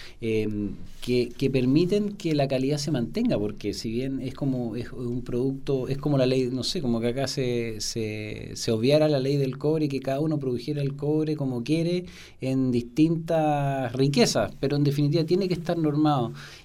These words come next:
Y acá estamos en pañales en eso, o sea, aquí estamos en pañales en el tema del vino,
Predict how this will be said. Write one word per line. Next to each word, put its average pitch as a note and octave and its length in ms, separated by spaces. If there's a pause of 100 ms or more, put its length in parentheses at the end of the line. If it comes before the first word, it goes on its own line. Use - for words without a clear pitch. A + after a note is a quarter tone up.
Y C3 160
acá C3 160
estamos F3 280
en D#3+ 80
pañales A#2 380
en F#2 80
eso, F2+ 240
o F#2+ 60
sea, A#2+ 260
aquí A2+ 200
estamos C3 260
en A#2 60
pañales B2+ 360
en C3+ 80
el A#2+ 140
tema B2+ 240
del A#2 180
vino, A#2+ 560